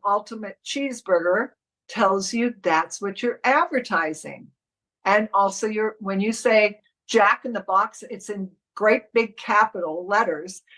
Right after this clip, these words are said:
So you know you're gonna have to, that's what you're advertising too, because it's in cap-,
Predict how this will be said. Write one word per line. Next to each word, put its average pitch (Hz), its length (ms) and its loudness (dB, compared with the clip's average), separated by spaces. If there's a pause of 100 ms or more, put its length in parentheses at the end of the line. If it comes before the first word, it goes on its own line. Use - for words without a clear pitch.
(140)
So - 140 -2
you 226 180 2
know 226 180 2
you're 240 200 2
gonna 233 160 -2
have 214 160 0
to, 202 120 -8 (120)
that's 226 340 0
what 196 160 -8
you're 202 160 -10
advertising 185 800 -2
too, 262 280 -2
because 185 340 -2
it's 160 160 -8
in 180 140 -10
cap-, 254 440 2